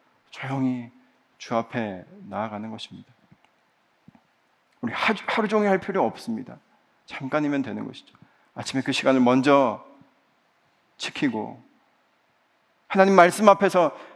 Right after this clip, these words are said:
내 삶의 모든 우선순위들을 한번 정리해 놓고 악기를 연주하는 사람들이 악기를 연주하기 전에 튜닝을 하는 것처럼 잠시 하나님 앞에서, 아, 이 음이 맞는지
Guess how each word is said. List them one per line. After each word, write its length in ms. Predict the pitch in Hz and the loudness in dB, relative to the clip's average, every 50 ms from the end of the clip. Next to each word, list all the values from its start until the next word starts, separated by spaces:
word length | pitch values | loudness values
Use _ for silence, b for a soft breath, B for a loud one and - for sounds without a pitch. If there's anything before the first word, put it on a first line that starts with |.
| B | B
내 100 | - 147 | 2 2
삶의 300 | 151 - 254 190 196 190 | 4 4 4 6 6 4
모든 340 | 160 143 165 185 180 220 214 | 6 6 4 6 6 4 2
우선순위들을 1080 | 202 214 190 - 240 220 - - 226 214 190 196 190 202 190 175 160 - - - - - | 2 2 4 4 4 4 4 2 2 4 4 4 4 4 4 2 0 -4 -10 -20 -18 -10
한번 280 | - 190 185 196 190 165 | -4 0 2 2 2 0
정리해 500 | - 135 147 170 185 202 202 196 208 196 | 0 2 4 4 6 6 6 4 4 2
놓고 640 | 185 180 - - - 151 147 151 127 110 107 - _ _ _ _ _ _ _ _ _ _ _ _ _ _ _ _ _ _ _ _ _ _ _ _ _ _ _ _ _ _ _ _ _ _ _ _ _ _ _ _ | 2 0 -2 -4 -6 -6 -6 -6 -8 -14 -18 -20 _ _ _ _ _ _ _ _ _ _ _ _ _ _ _ _ _ _ _ _ _ _ _ _ _ _ _ _ _ _ _ _ _ _ _ _ _ _ _ _
악기를 320 | - 156 - - 185 180 165 | -2 0 4 4 6 6 8
연주하는 380 | 156 156 147 165 156 156 156 | 6 6 6 6 6 6 4
사람들이 340 | 147 165 151 147 147 135 147 | 4 2 2 2 2 2 2
악기를 600 | 135 117 - - 170 156 151 160 147 151 151 - - | 0 0 2 2 4 4 4 4 2 0 -4 -6 -4
연주하기 460 | 143 135 143 151 143 175 175 160 165 | 0 0 0 2 4 6 6 6 6
전에 380 | 147 151 151 147 147 143 127 - - - - _ _ _ _ - | 2 2 2 2 2 0 -2 -4 -8 -16 -20 _ _ _ _ -10
튜닝을 440 | - - 247 240 240 233 226 208 196 | -2 0 2 4 4 4 4 2 2
하는 180 | 202 208 208 | 0 -2 0
것처럼 520 | 202 175 - - - 151 165 151 127 120 - - _ _ _ _ _ _ _ _ | -2 -4 -4 -4 -8 -8 -6 -6 -8 -8 -12 -16 _ _ _ _ _ _ _ _
잠시 400 | - - - 127 120 - 135 131 | -12 -6 -6 -4 -4 -4 -4 -4
하나님 300 | 135 151 156 147 151 147 | -2 -2 0 0 2 0
앞에서, 520 | 139 - - 135 - 135 131 127 117 117 - _ _ _ _ _ _ _ _ _ _ _ _ _ _ _ _ _ _ _ | 0 -2 -4 -8 -6 -6 -8 -8 -10 -12 -16 _ _ _ _ _ _ _ _ _ _ _ _ _ _ _ _ _ _ _
아, 200 | - - - 165 | -20 -16 -12 -10
이 140 | 160 165 185 | -8 0 0
음이 200 | 170 175 190 165 | 2 2 2 2
맞는지 580 | 143 120 104 120 127 127 120 - 123 117 123 | 0 0 0 -2 -2 -4 -4 -4 -8 -12 -12